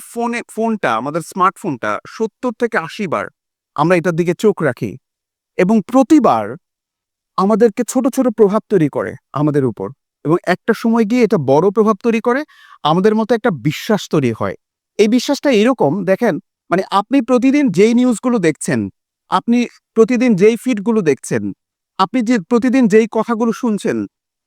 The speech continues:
এই কথাগুলোর দ্বারা, এই নিউজগুলোর দ্বারা আমি প্রতিদিন আস্তে আস্তে প্রভাবিত হতে হতে আমার বিশ্বাসটা ওইভাবে তৈরি হয়ে যাচ্ছে, আমার বিশ্বাসটাকে বন্দি করে ফেলা হচ্ছে। এর মধ্যে সবচেয়ে মুশকিল হলো যে চারদিকে তো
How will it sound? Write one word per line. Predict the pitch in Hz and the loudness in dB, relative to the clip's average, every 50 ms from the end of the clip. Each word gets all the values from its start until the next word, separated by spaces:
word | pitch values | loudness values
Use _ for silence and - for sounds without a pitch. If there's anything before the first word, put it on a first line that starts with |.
| _ _ _ _ _ _ _ - | _ _ _ _ _ _ _ 2
এই | 208 240 262 226 - | 2 2 2 2 0
কথাগুলোর | 240 208 - 254 220 247 220 220 196 147 123 | -2 0 0 -2 0 0 2 2 0 2 2
দ্বারা, | 127 117 110 110 113 - - - 202 | 0 0 2 0 -2 -2 0 2 2
এই | 214 202 | 2 4
নিউজগুলোর | 202 214 226 214 185 - 226 208 208 170 135 | 4 2 2 0 0 0 0 0 0 0 0
দ্বারা | 107 117 107 110 107 101 92 - _ _ _ _ _ _ _ _ _ _ _ _ _ _ _ _ - - | 0 0 2 2 0 0 -2 -6 _ _ _ _ _ _ _ _ _ _ _ _ _ _ _ _ -2 -2
আমি | 180 214 214 - - - _ | 0 0 0 -4 -8 -12 _
প্রতিদিন | - 240 226 - 254 240 262 240 | 0 0 2 2 2 2 2 2
আস্তে | 185 175 - - 233 | 0 0 0 0 0
আস্তে | 208 - - - 196 | 0 0 -2 -4 0
প্রভাবিত | 226 208 185 190 196 202 196 220 | 2 2 2 2 2 0 0 0
হতে | 196 185 196 175 - 196 | 0 0 0 0 2 0
হতে | 196 185 - 151 | 0 2 2 2
আমার | 120 127 160 156 139 165 | 2 2 0 -2 -2 -2
বিশ্বাসটা | 165 - - 208 185 - - 165 | -4 -4 -4 -6 -4 -2 -2 -2
ওইভাবে | 147 139 135 131 123 | 0 0 0 -2 0
তৈরি | - 139 127 131 | 0 0 0 0
হয়ে | 131 113 98 95 95 | 0 -2 -2 -2 -4
যাচ্ছে, | 87 - - - 87 - _ _ _ _ _ _ _ _ _ _ _ _ _ _ - | -6 -8 -8 -10 -10 -10 _ _ _ _ _ _ _ _ _ _ _ _ _ _ 0
আমার | 156 185 202 208 175 | 2 2 2 2 2
বিশ্বাসটাকে | 175 - - 226 - - 233 202 208 | 0 0 0 -2 -2 -2 -2 -2 0
বন্দি | 147 151 151 165 160 180 | 2 2 2 4 2 2
করে | - 175 143 139 | 2 0 0 0
ফেলা | - 123 101 101 101 | -2 -4 -4 -4 -4
হচ্ছে। | 113 110 - - - 101 92 _ _ _ _ _ _ _ _ _ _ _ _ _ _ _ _ _ _ _ _ _ _ _ _ _ _ - | -6 -6 -8 -6 -8 -8 -8 _ _ _ _ _ _ _ _ _ _ _ _ _ _ _ _ _ _ _ _ _ _ _ _ _ _ 2
এর | 196 226 | 2 2
মধ্যে | 233 247 233 262 247 - - | 4 2 2 0 0 -2 -2
সবচেয়ে | 247 208 _ - 294 269 247 | -6 -6 _ -4 -2 0 0
মুশকিল | 247 - - - 277 240 | 0 -2 -2 -2 0 0
হলো | 240 208 143 120 143 202 - _ _ _ _ _ _ _ _ - | 2 2 2 0 -2 -4 -8 _ _ _ _ _ _ _ _ -6
যে | 147 175 208 208 - - | 0 2 2 2 2 0
চারদিকে | 233 202 220 226 196 247 214 262 | 0 2 2 2 2 2 2 2
তো | 220 254 | 0 0